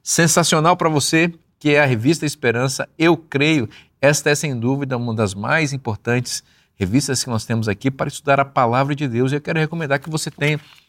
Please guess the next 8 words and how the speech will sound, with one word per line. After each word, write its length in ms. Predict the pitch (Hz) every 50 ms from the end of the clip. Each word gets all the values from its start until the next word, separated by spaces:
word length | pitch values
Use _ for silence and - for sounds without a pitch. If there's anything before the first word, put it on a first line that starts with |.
| _ _ -
esse 220 | 160 170 170 -
material 500 | 180 170 170 170 - 175 151 139 139 147
para 240 | 143 - 190 190 208
aprender 680 | 202 - - 269 220 180 131 113 120 135 147 160 156 156 - - _ _ _ _ _ _ _
doutrinas 680 | - 123 113 113 - - 131 147 160 165 156 143 - -
fundamentais 840 | - - - 123 113 117 113 117 113 107 107 - 127 135 165 185
das 120 | 185 175 165
Escrituras, 720 | 165 165 - 175 156 - - 135 135 139 156 156 - -